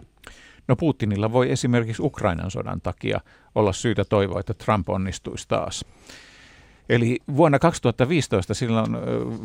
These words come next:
vähän Krimin valtauksen jälkeen, niin Trumphan veti vielä kovaa linjaa Ukrainan puolesta, että hän tyrmäsi tämän valtauksen ryöstönä, jo-, jonka ei olisi ikinä pitänyt tapahtua, ja vaati tiukempia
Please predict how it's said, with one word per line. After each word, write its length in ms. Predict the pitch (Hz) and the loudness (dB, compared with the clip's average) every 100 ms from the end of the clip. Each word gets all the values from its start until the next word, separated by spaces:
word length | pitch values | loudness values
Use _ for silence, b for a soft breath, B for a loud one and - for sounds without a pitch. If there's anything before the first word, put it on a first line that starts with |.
| 110 | 0
vähän 260 | 131 117 - | 2 2 0
Krimin 340 | 143 131 113 | 0 2 4
valtauksen 560 | 131 131 107 87 104 85 | 4 4 2 0 -2 -2
jälkeen, 420 | 82 85 92 87 | -2 -2 -2 -2
niin 140 | 87 | -2
Trumphan 380 | - 117 101 98 | 0 0 0 -2
veti 240 | 98 117 | -2 -2
vielä 240 | 107 107 107 | 0 0 2
kovaa 380 | 139 117 95 95 | 0 4 4 4
linjaa 400 | 104 87 85 90 | 0 0 -4 -6
Ukrainan 440 | 92 95 95 85 | -8 -6 -6 -6
puolesta, 440 | - 82 - - - | -6 -8 -8 -8 -6
että 140 | - | -4
hän 140 | 90 - 151 | -6 -6 -4
tyrmäsi 360 | 131 120 101 - | 0 2 2 0
tämän 160 | 104 | 0
valtauksen 520 | 107 110 95 95 - 104 | 2 2 0 -4 -4 -4
ryöstönä, 540 | 117 110 - 95 85 | 0 0 0 -4 -4
jo-, 240 | 87 87 - | -4 -6 -8
jonka 300 | 101 95 95 | -8 -4 -4
ei 60 | 92 | -4
olisi 140 | - | -4
ikinä 280 | - 113 98 | -4 0 -2
pitänyt 380 | - 90 95 90 | -2 -4 -6 -2
tapahtua, 580 | 117 123 107 95 - 90 | 0 2 2 0 -4 -2
ja 140 | 92 | 0
vaati 260 | 98 95 98 | 0 0 0
tiukempia 600 | - 113 95 95 - 98 | -2 -2 -2 -8 -6 -6